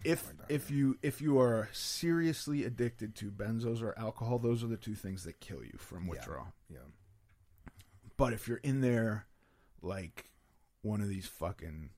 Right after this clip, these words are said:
Speaker 1: speed freaks or a crackhead, uh, you're sleeping and eating. That's your withdrawal. Like, I would sit there in total envy of these guys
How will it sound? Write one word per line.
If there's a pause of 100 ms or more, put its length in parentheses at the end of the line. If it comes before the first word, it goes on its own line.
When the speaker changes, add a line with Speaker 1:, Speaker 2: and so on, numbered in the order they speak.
(220)
Speaker 1:
speed
freaks
or
a
crackhead, (600)
uh, (260)
you're
sleeping
and
eating. (300)
That's
your
withdrawal.
Like,
I
would
sit
there
in
total
envy
of
these
guys